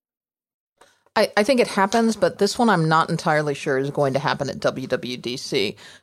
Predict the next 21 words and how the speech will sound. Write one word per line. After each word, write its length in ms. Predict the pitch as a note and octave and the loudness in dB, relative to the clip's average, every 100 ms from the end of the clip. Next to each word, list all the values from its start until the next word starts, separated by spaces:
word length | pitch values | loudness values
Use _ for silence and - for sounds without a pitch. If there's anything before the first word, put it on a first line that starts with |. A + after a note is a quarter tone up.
| _ | _
because 260 | D#3 E3+ D#3 | -2 0 2
we 140 | E3 | 2
have 100 | D3+ | 2
not 360 | D#3 D#3+ E3 - | 2 4 2 0
traditionally 500 | E3+ D#3+ - C#3 C#3 | -2 -2 -2 -4 -4
seen 300 | - C#3 C3+ | -4 -4 -2
iPads 540 | C3 C3 C#3 A2+ - | -4 -4 -4 -4 -4
this 180 | C3 - | -8 -8
time 240 | C#3 C3+ | -8 -8
of 160 | B2 - | -10 -8
year. 260 | B2 - - _ _ _ _ - | -6 -6 -10 _ _ _ _ -8
So 280 | - C#3+ C#3 | 0 2 4
I, 160 | D3 - | 2 2
I, 220 | F3 E3+ - | 0 2 2
I'm, 200 | E3+ E3 | 0 2
I'm 160 | F#3 | 2
a 60 | F3+ | 2
toss-up 420 | - D#3+ D#3+ F3+ | 2 0 0 0
on 140 | F3 E3+ | 2 2
this. 160 | |
I, 60 | E3+ | 0